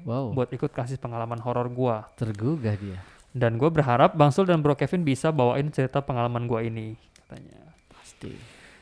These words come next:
Speaker 2: Oke, langsung aja ya masuk ceritanya, Bang Sul, ya.
Speaker 1: Yoi.
Speaker 2: Katanya gini, kejadian ini terjadi sekitar tahun sembilan puluhan, Bang Sul. Oh, bener ya,
Speaker 1: Sembilan puluh.
Speaker 2: Bang Sul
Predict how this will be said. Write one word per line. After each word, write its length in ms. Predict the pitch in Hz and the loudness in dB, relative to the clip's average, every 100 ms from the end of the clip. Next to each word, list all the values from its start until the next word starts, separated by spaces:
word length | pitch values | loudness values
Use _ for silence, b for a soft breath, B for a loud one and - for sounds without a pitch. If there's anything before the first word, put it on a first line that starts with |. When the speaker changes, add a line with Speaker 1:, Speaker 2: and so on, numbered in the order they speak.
| b | b
Speaker 2:
Oke, 160 | - 214 | 4 8
langsung 280 | 233 196 214 | 8 8 6
aja 160 | 180 | 8
ya 80 | 226 | 8
masuk 200 | 165 151 | 6 2
ceritanya, 320 | 143 139 147 | 0 0 2
Bang 120 | 135 113 | 2 0
Sul, 140 | 113 | 0
ya. 80 | 123 | 0
Speaker 1:
Yoi. 380 | 160 220 180 175 - | 2 2 0 -2 -4
Speaker 2:
Katanya 280 | - 156 226 | -2 2 4
gini, 160 | 151 120 | 4 2
kejadian 420 | 170 156 180 175 | 4 6 8 6
ini 100 | 196 | 2
terjadi 340 | 233 165 147 165 | 0 2 2 2
sekitar 460 | 185 - 127 - 190 | -2 -6 -6 -4 -6
tahun 280 | 127 151 156 | -4 -6 -4
sembilan 220 | 135 123 | -6 -6
puluhan, 260 | 131 143 | -6 -6
Bang 140 | 120 107 | -8 -14
Sul. 100 | 123 _ _ _ _ _ - | -20 _ _ _ _ _ -8
Oh, 80 | 127 | -4
bener 240 | 123 156 | -2 0
ya, 140 | 117 | -2
Speaker 1:
Sembilan 20 | 104 | -2
puluh. 40 | |
Speaker 2:
Bang 120 | 107 | -2
Sul 160 | 127 | -2